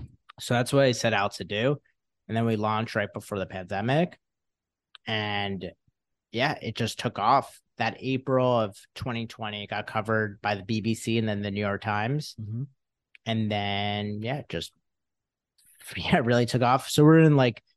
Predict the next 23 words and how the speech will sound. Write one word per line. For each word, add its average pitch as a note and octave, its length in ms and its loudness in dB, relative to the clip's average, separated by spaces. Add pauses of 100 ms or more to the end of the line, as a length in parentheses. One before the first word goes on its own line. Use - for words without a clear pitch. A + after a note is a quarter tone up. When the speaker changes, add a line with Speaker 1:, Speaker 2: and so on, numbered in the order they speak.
(200)
Speaker 1:
every D3 300 4
major B2 440 2
market, D3 540 2
but B2+ 100 -2
our A2 200 0
focus G#2 540 -8
is G#2 120 -12
purely, G2 800 -6 (340)
uh, F2+ 260 -4
in B2 180 2
New A2+ 100 2
York G2 320 0
City E2 420 -10
at D2 280 -12
this - 240 -14
moment, A#1 420 -16
but E2+ 140 -6 (340)
we G#2 80 -10
have F2 120 -10
users D#2+ 460 -14
around A#1 240 -14
the - 80 -16
world. - 380 -14